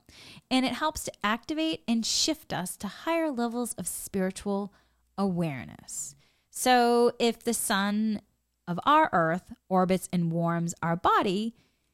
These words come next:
Sirius, way out there in the depths of our galaxy, then can possibly warm our soul. That's kind of how you can look at it. And even though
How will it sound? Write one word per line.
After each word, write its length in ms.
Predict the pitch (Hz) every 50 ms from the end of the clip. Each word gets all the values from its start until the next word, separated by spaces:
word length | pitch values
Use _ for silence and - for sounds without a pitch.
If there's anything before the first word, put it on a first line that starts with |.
| _ _ _
Sirius, 800 | - - - - 440 480 494 381 302 233 220 240 277 - - - _ _ _
way 500 | - - - 320 349 359 349 349 339 349
out 360 | 339 330 320 311 302 - -
there 640 | - 254 247 247 240 240 240 240 240 233 233 226 -
in 140 | 202 190 185
the 80 | 180
depths 400 | 180 - 233 233 233 - - -
of 80 | 220 202
our 100 | 196 190
galaxy, 960 | 180 170 170 160 156 147 135 - - - - 190 175 170 170 170 180 175 180 - _ _ _ _ _ -
then 500 | 202 208 202 202 208 202 208 208 214 - _ _
can 140 | - 208 185
possibly 760 | - 180 151 165 - - 190 185 185 190 190 196 196 196 196 - _ _
warm 640 | 170 160 160 165 170 165 165 156 147 151 165 185 202 - -
our 120 | 254 285
soul. 500 | 277 - - 440 508 381 - - - - - _ _ _ _ _ _
That's 140 | 254 240 -
kind 220 | - 240 214 190
of 100 | 180 175
how 140 | - - 170
you 140 | 151 139 160
can 160 | - - 156
look 180 | 151 156 - -
at 180 | 80 - -
it. 100 | - - - _ _ _ _ _ _ _ _ _ _ _ _ _ _ _ _ _
And 120 | - 240 262
even 340 | 214 370 392 415 370 294 247
though 320 | 262 254 254 254 254